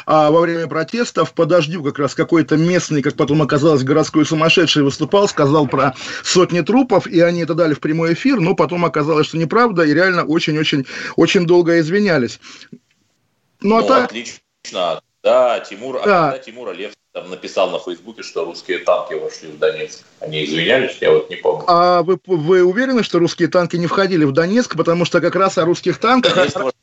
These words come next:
Speaker 1: о Рос-
Speaker 2: советские танки, это
Speaker 1: о Ро-,
Speaker 2: все знают,
Speaker 1: о
Speaker 2: которые
Speaker 1: Росси-,
Speaker 2: они
Speaker 1: о
Speaker 2: выменили у вооруженных сил Украины.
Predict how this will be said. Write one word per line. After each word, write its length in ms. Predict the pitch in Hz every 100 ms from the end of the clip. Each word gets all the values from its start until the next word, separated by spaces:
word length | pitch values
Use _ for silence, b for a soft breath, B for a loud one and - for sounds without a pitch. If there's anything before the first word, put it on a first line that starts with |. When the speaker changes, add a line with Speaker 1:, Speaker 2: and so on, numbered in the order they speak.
| _ _ _ _ _ _ _ -
Speaker 1:
о 140 | 185
Рос- 160 | 202 -
Speaker 2:
советские 380 | - - 95 85
танки, 380 | 90 80 -
это 140 | 85 -
Speaker 1:
о 100 | 175
Ро-, 60 | 185
Speaker 2:
все 60 | _
знают, 200 | - - _ -
Speaker 1:
о 100 | 190
Speaker 2:
которые 180 | 190 196
Speaker 1:
Росси-, 280 | 208 175 185
Speaker 2:
они 100 | 185
Speaker 1:
о 120 | 190 196
Speaker 2:
выменили 320 | 117 101 90
у 340 | 87 87 87 85
вооруженных 500 | 90 90 98 95 85
сил 160 | 90
Украины. 340 | 82 - 90